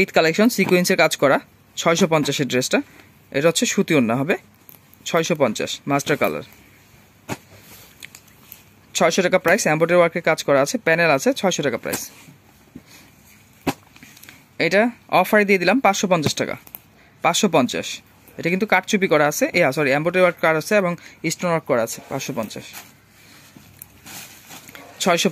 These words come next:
পঞ্চাশ, ফুলকড়ি dress, এটা কিন্তু বারোশো টাকা ছিল, পাঁচশো পঞ্চাশ। পাঁচশো পঞ্চাশ, জর্জেট ওন-, এ, সুতি ওড়না হবে এটা। এটা হচ্ছে পাঁচশো টাকা, অফারের ড্রেস। আগে ছয়শো পঞ্চাশ ছিল, এখন পাঁচশো টাকা,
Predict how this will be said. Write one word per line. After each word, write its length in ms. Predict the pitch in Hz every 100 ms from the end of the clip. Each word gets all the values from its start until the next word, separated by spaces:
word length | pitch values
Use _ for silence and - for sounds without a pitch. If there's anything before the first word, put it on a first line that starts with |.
| 156
পঞ্চাশ, 300 | 120 - - - _ -
ফুলকড়ি 360 | 220 214 208 156
dress, 140 | 110 - - -
এটা 100 | 143 175
কিন্তু 120 | 208 170
বারোশো 220 | 156 165
টাকা 120 | 175 160
ছিল, 120 | 151 - - _ _ - - - _ _ - - _ _ _ - _ _ _ _
পাঁচশো 240 | 160 165 175 147
পঞ্চাশ। 360 | 131 98 110 - - - - - - - - _ - - _
পাঁচশো 260 | 131 139 170 160
পঞ্চাশ, 380 | 156 190 254 277 - - 143
জর্জেট 320 | 143 147 160
ওন-, 180 | 175 175 139
এ, 20 | 120 -
সুতি 200 | 170 180
ওড়না 140 | 175 156
হবে 120 | 127 110
এটা। 120 | 76 - _ _ _ _ - - _ _ _ _ - - - - - - - - - - - - -
এটা 100 | 175
হচ্ছে 140 | 175 190
পাঁচশো 200 | 175 175 175
টাকা, 140 | 147 120 139
অফারের 260 | 180 165 135
ড্রেস। 180 | 101 - - - -
আগে 120 | 143 156
ছয়শো 200 | 160 180
পঞ্চাশ 180 | 175 180 -
ছিল, 120 | 214 185
এখন 120 | 185 160
পাঁচশো 200 | 151 147
টাকা, 120 | 135